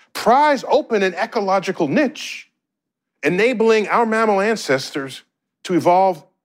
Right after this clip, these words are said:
into something somewhat more ambitious than the rodents that they were at the time.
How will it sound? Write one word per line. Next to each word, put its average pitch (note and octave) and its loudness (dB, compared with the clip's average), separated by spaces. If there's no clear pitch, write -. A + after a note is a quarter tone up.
into F3 -4
something F3 -2
somewhat G#3+ -2
more F3 0
ambitious F3 -4
than F3 0
the F3 2
rodents D3+ -4
that - -12
they D3 -2
were D3+ 0
at D#3 -2
the D3+ -8
time. - -8